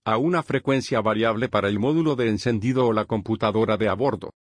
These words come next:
Vea las figuras setenta y uno guion seis y setenta y uno guion siete. Sensor de posición del cigüeñal magnético.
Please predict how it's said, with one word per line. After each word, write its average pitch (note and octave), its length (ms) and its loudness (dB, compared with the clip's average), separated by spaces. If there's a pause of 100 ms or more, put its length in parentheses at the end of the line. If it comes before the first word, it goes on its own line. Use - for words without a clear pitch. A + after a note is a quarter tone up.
(260)
Vea C3 240 0
las E3+ 200 -4
figuras B2+ 400 -2
setenta A#2 440 -2
y A2+ 120 -2
uno C#3+ 200 0
guion B2+ 300 0
seis B2+ 320 0
y B2 60 -2
setenta B2+ 500 0
y A2 80 -2
uno C#3+ 240 0
guion A#2+ 300 0
siete. B2+ 400 0 (600)
Sensor D3+ 460 -2
de E3+ 100 -2
posición C#3 540 -2
del A2+ 180 0
cigüeñal A2+ 560 0
magnético. B2+ 680 -2